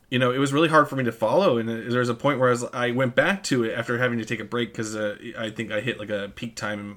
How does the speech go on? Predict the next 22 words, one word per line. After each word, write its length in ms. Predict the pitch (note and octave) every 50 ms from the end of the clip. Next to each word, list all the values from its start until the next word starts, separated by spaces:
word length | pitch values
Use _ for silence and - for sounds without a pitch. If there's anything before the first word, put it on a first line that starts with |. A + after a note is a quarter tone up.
| -
in 80 | - A2
my 140 | A2 G2+ F#2
job. 520 | F#2+ G#2 A2 C3+ D#3 C#3+ A#2+ G#2+ G2+ G2+ - - - - - - - - - _ _ _ -
And 340 | A#2+ A#2+ A#2 A#2 A2 A2+ - -
I 140 | A#2 A2+ A2
couldn't 300 | A2 - A#2 A2+ G#2+ G2+
remember 300 | A2+ A2+ G#2+ G2+ G#2 G2+
what 140 | G#2+ A2 A2
I 60 | A2
was 200 | A2+ A#2 A2 A2+
doing. 320 | - C3 D3 E3 E3 B2+
Like, 160 | F#2+ G2+ G2+
what 120 | A2+ A2 G#2+
was 100 | A2+ A2
my 100 | B2+ A2+
motivation? 520 | A2+ A2+ A#2 A2+ G#2+ A#2 C#3 D3 D3 B2
Like, 160 | A2 A2 A2
there's 160 | - C3+ B2 -
so 340 | - - - D#3 C#3+ C3+
much 320 | C3+ C3 A#2+ A2+ - - -
to 100 | - A2+
manage. 680 | G#2+ G#2+ A2+ B2 D#3 F3+ C#3+ F#2+ E2 D#2 - - -